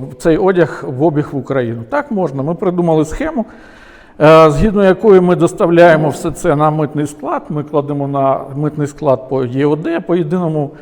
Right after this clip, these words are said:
універсальному документу, і далі робимо паспортизацію кожному товару. Також це все робиться через, е, систему Пресорт, яку,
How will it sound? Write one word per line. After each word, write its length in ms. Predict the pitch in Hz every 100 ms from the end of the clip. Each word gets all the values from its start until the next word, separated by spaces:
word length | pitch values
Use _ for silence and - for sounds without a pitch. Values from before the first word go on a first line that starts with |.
| -
універсальному 680 | 143 160 160 175 160 156 143
документу, 560 | 147 147 156 147 127
і 40 | 156
далі 240 | 196 294
робимо 400 | 180 185 175 170 165 - - -
паспортизацію 840 | 151 - 165 - 147 180 185 143
кожному 400 | 131 151 143 135
товару. 420 | 131 117 110 120 117 - - - -
Також 360 | 180 214 233 -
це 140 | 196
все 260 | 165 170 151
робиться 400 | 185 190 - 165
через, 600 | - 180 180 175 - -
е, 180 | 156 143
систему 460 | 139 143 - 156 151
Пресорт, 760 | - 135 127 170 185 190 - - - _ - - _
яку, 680 | - 135 143 - 165 180 175